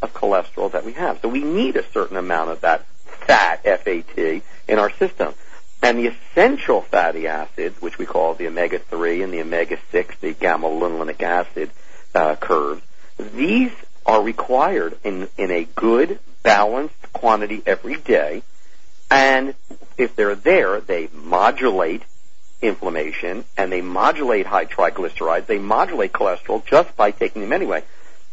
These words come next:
And I think the key is, and I, and I toss this to you, Deb, but the key is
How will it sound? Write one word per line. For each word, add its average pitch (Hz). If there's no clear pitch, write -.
And 113
I 110
think 160
the 135
key 139
is, 110
and 95
I, 90
and 98
I 92
toss 127
this 101
to 107
you, 104
Deb, 87
but -
the 113
key 165
is 92